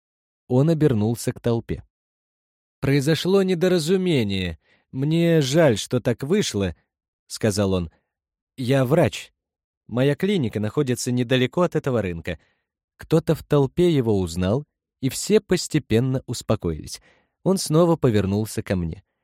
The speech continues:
Сперва дотронулся до моей шеи и до темени тыльной стороной ладони, потом проверил мой пульс. Могу сказать, что он был искренне озабочен.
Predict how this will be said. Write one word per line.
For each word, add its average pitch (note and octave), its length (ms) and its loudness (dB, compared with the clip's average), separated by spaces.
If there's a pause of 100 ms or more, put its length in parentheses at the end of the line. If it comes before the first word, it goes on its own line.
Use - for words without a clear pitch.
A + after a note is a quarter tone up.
(140)
Сперва D3 440 2
дотронулся G#2+ 760 2
до F2+ 120 -2
моей F2+ 340 0
шеи F#2 520 -2 (300)
и G#2 100 -4
до G2 200 2
темени D#3 500 0
тыльной C#3 540 0
стороной F#2 500 -2
ладони, F2 540 -2
потом C#3+ 320 -2
проверил F#2 520 0
мой E2+ 260 -4
пульс. A#2 440 -6 (540)
Могу A#2 240 2
сказать, C#3+ 400 0
что - 240 -2
он C3+ 240 0
был C#3 280 4
искренне D#3 680 0
озабочен. B2+ 680 0